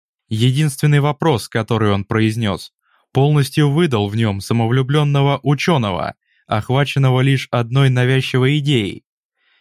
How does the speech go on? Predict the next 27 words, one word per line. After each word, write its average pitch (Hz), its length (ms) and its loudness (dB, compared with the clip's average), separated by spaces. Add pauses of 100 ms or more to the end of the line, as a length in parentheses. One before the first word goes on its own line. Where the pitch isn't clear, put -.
(240)
«Где 110 280 0
же 151 120 0
мумия 151 380 2
инков?» 120 440 -2 (580)
пробормотал 107 720 -2
он 113 240 -2
с - 100 -12
изумленным 110 640 0
вздохом. 110 540 -4 (1000)
Вдова 117 580 0
Энн, 139 320 0 (300)
очутившаяся 113 840 -2
на 104 120 0
полу, 117 420 -2 (240)
как 110 200 -2
будто 143 340 0
бы 135 120 0
начала 131 400 0
постепенно 123 640 -2
приходить 117 520 -4
в - 20 -10
себя. 135 400 0 (720)
Из 117 220 2
ее 120 220 2
горла 113 420 0
вырвался 123 560 0
крик, 139 380 -4